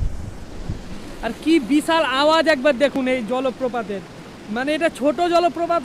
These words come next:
হলেও এটা শীতকালে কিন্তু দেখার মতো, মানে, সময়, কিন্তু বর্ষাকাল হলে কী হবে,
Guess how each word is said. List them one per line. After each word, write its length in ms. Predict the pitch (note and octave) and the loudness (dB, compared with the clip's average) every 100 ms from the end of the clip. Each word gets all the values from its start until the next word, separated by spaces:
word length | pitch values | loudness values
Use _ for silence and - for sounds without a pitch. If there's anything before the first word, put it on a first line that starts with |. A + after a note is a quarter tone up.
| D4+ | 0
হলেও 260 | D#4+ C#4 G#4+ F#4+ - - - - - A3 | 2 2 0 -4 -16 -18 -18 -18 -10 -4
এটা 140 | D4 C#4 | -4 -2
শীতকালে 500 | D#4+ E4 - E4 E4+ D4 | -2 -2 -2 -2 -2 -2
কিন্তু 180 | E4 E4 D4 | -4 -4 -4
দেখার 240 | D4+ D4 D#4 | -4 -4 -4
মতো, 160 | D4+ D4+ A#3 G#3 C4 | -4 -6 -8 -10 -10
মানে, 140 | B3 B3 A#3+ | -8 -8 -8
সময়, 280 | B3+ C4 C#4 D4+ | -6 -6 -6 -6
কিন্তু 180 | C#4 B3 B3 | -8 -4 -4
বর্ষাকাল 540 | C4+ - D#4 C#4 D4+ D4+ C#4+ | -6 -6 -8 -6 -4 -2 -2
হলে 200 | D#4 D#4 D4+ - - - - - - - | -2 -4 -6 -14 -20 -20 -20 -20 -20 -6
কী 80 | D#4 | -2
হবে, 120 | D#4 | -2